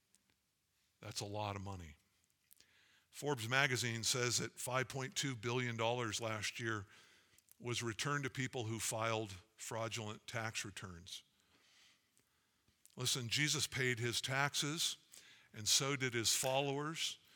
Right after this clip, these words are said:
You can see that in Matthew seventeen, verses twenty-four to twenty-seven. Governments are God's appointed servants doing God's appointed work,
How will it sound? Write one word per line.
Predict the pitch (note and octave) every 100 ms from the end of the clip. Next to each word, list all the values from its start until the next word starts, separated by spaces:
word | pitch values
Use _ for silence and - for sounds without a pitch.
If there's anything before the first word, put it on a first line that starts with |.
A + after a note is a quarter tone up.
| - _ -
You | A2
can | A#2+
see | - D#3+
that | D3 C#3
in | A#2+
Matthew | B2 B2 C3
seventeen, | - C3+ A#2+ A2+ D3 D#3+ C3+
verses | G#2+ - G2+
twenty-four | B2+ A#2+ A2+ B2+ B2
to | B2 A#2
twenty-seven. | A#2 A2+ G2+ - D3 D3 D3 C#3+ - - - - - - - - A2+
Governments | C#3+ D#3+ D3+ D#3+ - - -
are | B2+
God's | B2 C#3 D3 D3
appointed | B2 D#3 D#3 D3 A#2
servants | - E3 E3 F3 F#3 -
doing | C3 C#3 D3 D3+ B2 - - -
God's | C3+ C#3+ C#3+
appointed | C3 - D3 C#3+ A2+
work, | B2+ E3+